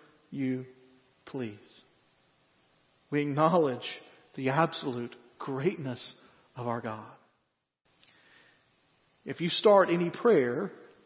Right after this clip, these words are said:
without at first acknowledging the God to whom you were speaking,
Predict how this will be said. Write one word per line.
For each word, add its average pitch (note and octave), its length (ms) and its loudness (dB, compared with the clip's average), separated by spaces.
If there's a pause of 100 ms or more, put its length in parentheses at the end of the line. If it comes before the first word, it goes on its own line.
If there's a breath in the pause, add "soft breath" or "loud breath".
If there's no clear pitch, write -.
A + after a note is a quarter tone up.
(920)
without F3 480 8
at E3 220 2
first F3+ 260 4
acknowledging F3+ 920 2
the D#3 80 0
God E3+ 400 2
to F3 100 2
whom E3 180 0
you D3+ 120 0
were C#3+ 100 0
speaking, C3+ 800 -6